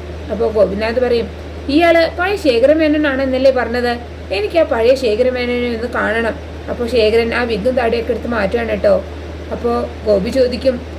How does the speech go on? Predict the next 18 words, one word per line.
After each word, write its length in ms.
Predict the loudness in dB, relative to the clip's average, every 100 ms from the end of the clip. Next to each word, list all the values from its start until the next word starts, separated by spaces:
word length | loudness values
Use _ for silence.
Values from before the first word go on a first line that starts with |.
| -2
"പിന്നെ 180 | 2 4
എന്തിനാണ് 400 | 4 4 4 4
ഈ 100 | 4
വേഷപ്പകർച്ച?" 680 | 2 2 0 0 0 0 0
അപ്പോ 680 | 0 -4 -12 -14 -12 -10 -8
ശേഖരൻ 340 | -4 -2 -2 -2
പറയും, 300 | -2 -2 -2 2
"കൊല്ലാൻ." 340 | 2 2 -2 -4 -12 -12 -12 -8 0
"ആരെ 280 | 2 2
കൊല്ലാനാണ്?" 640 | 4 4 6 4 2 0 -4 -8 -14 -14 -14 -14 -14 -14 -14 -12 -10
അപ്പോ 380 | -2 2 2 2 -6 -6
പ്ര-, 440 | 2 4 6 4 2
ശേഖരമേനോൻ 520 | 2 2 0 -2 -2
പറയും, 280 | -2 -2 0
"പ്രഭാവതിയെ." 600 | 2 4 4 2 2 0 0 -6 -12 -8 -2
"എന്തിന്?" 540 | 0 4 6 6 4 -4 -14 -10 0
അപ്പൊ 180 | 2 2
ശേഖരൻ 500 | 2 2 4 2 0